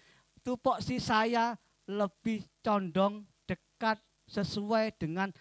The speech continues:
analis kebijakan. Maka penyetaraan saya kemana?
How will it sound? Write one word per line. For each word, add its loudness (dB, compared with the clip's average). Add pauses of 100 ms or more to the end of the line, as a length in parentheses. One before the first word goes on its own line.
(140)
analis -2 (320)
kebijakan. -2 (1500)
Maka 4
penyetaraan 0
saya 4
kemana? 0